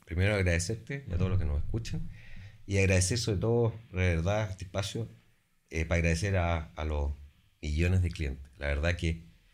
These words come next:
soñábamos con esto de otra, en otras industrias, ¿no? Cómo veíamos que em-, eh, emprendedores de otro giro disrumpieron y generaron Netflix, o disrumpieron y generaron Spotify, cambiaron las reglas del juego.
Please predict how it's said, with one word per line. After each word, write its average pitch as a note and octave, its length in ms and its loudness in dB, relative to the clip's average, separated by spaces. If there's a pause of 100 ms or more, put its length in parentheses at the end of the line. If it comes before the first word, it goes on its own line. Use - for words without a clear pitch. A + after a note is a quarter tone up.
(800)
soñábamos B2 800 4
con A2+ 160 0
esto A2+ 340 2
de F#2+ 120 6
otra, A2+ 200 2
en G2 140 4
otras A2+ 240 2
industrias, G2 500 2
¿no? A2 400 -2 (140)
Cómo A#2 520 2 (140)
veíamos G2 480 2
que E2+ 480 0 (220)
em-, D2+ 280 -2
eh, D2+ 280 0
emprendedores F2 600 0
de F2 100 4
otro C3 420 0 (160)
giro D3 560 -2 (400)
disrumpieron G2+ 760 4
y A#2 60 2
generaron G2 380 4
Netflix, F#2+ 560 0
o E2+ 160 0
disrumpieron F2+ 440 0
y A2 40 0
generaron G2+ 280 2
Spotify, F#2 480 0
cambiaron A#2+ 300 4
las F3+ 80 4
reglas C3+ 220 0
del A#2 40 -8
juego. - 240 -4